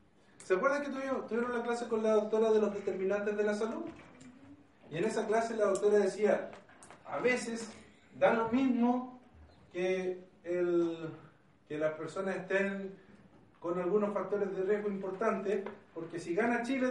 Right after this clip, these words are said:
todos están felices y se vacía el consultorio. ¿Ya?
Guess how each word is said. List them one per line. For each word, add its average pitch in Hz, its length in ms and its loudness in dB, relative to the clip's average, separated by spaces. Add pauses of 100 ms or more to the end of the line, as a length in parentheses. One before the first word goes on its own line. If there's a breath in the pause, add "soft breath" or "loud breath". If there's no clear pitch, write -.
todos 247 140 4
están 240 240 0
felices 233 440 0
y 196 40 -6
se 202 160 -2
vacía 196 240 0
el 214 80 -2
consultorio. 208 500 -6 (1500)
¿Ya? - 380 -2